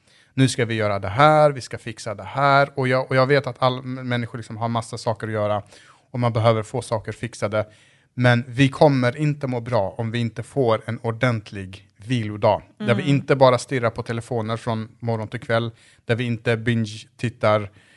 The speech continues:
Speaker 2: Mm,
Speaker 1: eh,
Speaker 2: Netflix-serier.
Speaker 1: Netflix-serier eller sånt
Speaker 2: Ja.
Speaker 1: där, för att det är inte vila.
Speaker 2: Nej.
Speaker 1: Ibland så tror man, nu sitter jag och tittar på min telefon i tre timmar, nu är jag vila, nu är jag
Speaker 2: Mm.
Speaker 1: utvilad, och så är man dubbelt så trött.
Speaker 2: Ja.
Speaker 1: Eh, så det tror jag också är ett, ett väldigt viktigt budskap som kommer redan i de första kapitlerna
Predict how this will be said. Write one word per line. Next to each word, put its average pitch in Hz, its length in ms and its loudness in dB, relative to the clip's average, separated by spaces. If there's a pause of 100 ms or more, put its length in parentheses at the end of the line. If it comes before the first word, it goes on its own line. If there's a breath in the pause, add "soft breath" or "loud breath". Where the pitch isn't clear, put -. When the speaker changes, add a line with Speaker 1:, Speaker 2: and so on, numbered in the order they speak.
Speaker 2:
Mm, 208 160 -4
Speaker 1:
eh, 202 40 -2 (100)
Speaker 2:
Netflix-serier. - 800 -2 (160)
Speaker 1:
Netflix-serier 123 680 2
eller 117 180 0
sånt 220 200 -4
Speaker 2:
Ja. 117 80 6
Speaker 1:
där, 107 80 0
för 123 60 4
att 120 120 0
det 151 60 6
är 143 40 6
inte 143 220 2
vila. 120 280 -6 (160)
Speaker 2:
Nej. 214 320 -4
Speaker 1:
Ibland 131 240 4
så - 80 -10
tror 127 120 -2
man, 113 180 2
nu 127 120 4
sitter 127 280 -4
jag 113 40 2
och 110 60 -4
tittar 110 200 -6
på - 120 -14
min 110 100 -6
telefon 110 360 -4
i 104 40 -8
tre 110 160 -8
timmar, 104 260 -8
nu 107 100 -6
är 107 40 -4
jag 104 120 -2
vila, 107 420 -6
nu 123 140 -2
är 113 60 2
jag 107 140 2
Speaker 2:
Mm. 196 220 -12 (140)
Speaker 1:
utvilad, 123 560 2 (160)
och 127 120 -4
så 135 100 -4
är 117 100 2
man 110 260 -2 (640)
dubbelt 117 360 -4
så - 80 -10
trött. - 340 -6 (200)
Speaker 2:
Ja. 190 300 -4 (340 soft breath)
Speaker 1:
Eh, 107 220 -2
så 143 120 -4
det 160 160 8
tror 160 140 4
jag 147 60 10
också 147 200 2
är 160 40 6
ett, 151 160 -2
ett 123 160 -4
väldigt 117 260 -4
viktigt 117 340 -8
budskap 113 440 -4
som 117 140 -8
kommer 120 300 0
redan 120 340 0
i 113 40 -4
de 113 140 -4
första - 360 -6
kapitlerna 113 680 -8